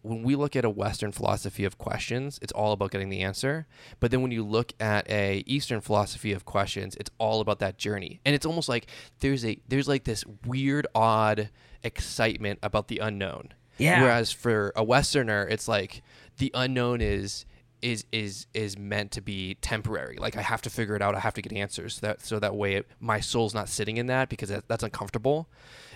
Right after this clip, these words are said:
Speaker 1: And so we, when we read stories like, um, I don't know, it's like, "Abraham, go, just go." Like, that's what God told him to do. He didn't say, "Go here," or, "Go and do this." It was just like, "Just go."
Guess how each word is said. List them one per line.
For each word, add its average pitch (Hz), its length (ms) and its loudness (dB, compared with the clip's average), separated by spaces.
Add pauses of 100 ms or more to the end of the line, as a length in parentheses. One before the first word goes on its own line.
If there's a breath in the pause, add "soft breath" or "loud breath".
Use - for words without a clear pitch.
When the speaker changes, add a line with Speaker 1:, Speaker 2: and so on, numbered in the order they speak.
Speaker 1:
And 113 140 -2
so 123 140 4
we, 110 160 2
when 120 180 -2
we 110 120 -2
read 117 220 -4
stories 110 420 0
like, 98 400 -2 (360 soft breath)
um, 82 520 -2 (120)
I 120 80 0
don't 107 80 -2
know, 73 140 -10
it's - 100 -8
like, 101 160 -8
"Abraham, 104 440 -2
go, 113 300 2
just - 140 -4
go." - 220 -2 (640)
Like, 117 160 2
that's 123 120 4
what 131 100 2
God 120 160 4
told 120 200 2
him 110 60 -2
to 113 60 0
do. 117 40 -2
He 135 60 0
didn't 135 140 2
say, 123 120 0
"Go 113 160 0
here," 107 500 0
or, 113 120 -2
"Go 117 180 0
and 110 80 -2
do 104 120 0
this." 104 500 -2 (260 soft breath)
It - 40 -12
was 113 100 0
just 107 100 -4
like, 107 140 -4
"Just - 160 -8
go." 104 280 0